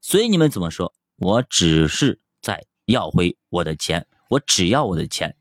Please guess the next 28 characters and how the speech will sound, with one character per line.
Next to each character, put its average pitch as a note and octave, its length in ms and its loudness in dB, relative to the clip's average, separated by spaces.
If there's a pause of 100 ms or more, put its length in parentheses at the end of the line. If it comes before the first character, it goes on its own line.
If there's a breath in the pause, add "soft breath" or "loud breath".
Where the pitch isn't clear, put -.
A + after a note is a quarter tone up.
其 C3+ 160 0
他 - 320 0
我 E2+ 220 0
不 - 180 2
管。” - 320 -4 (480 loud breath)
那 D3 120 4
么 E3 160 4
德 F3 180 2
鲁 A3+ 160 6
米 A#2 180 6
勒 C3+ 160 2
的 A2+ 120 0
对 C#3+ 180 4
冲 A#2+ 180 2
基 B2+ 120 2
金 C3 320 2
基 A3+ 340 4
本 D#2+ 240 -2
都 A#2 220 2
是 F#2 320 2
他 A#2+ 260 -6
自 A#3+ 240 4
己 - 140 -6
的 E2+ 160 0
钱 F#2 420 -2
构 G2+ 240 0
成 - 180 -4
的， E2+ 160 0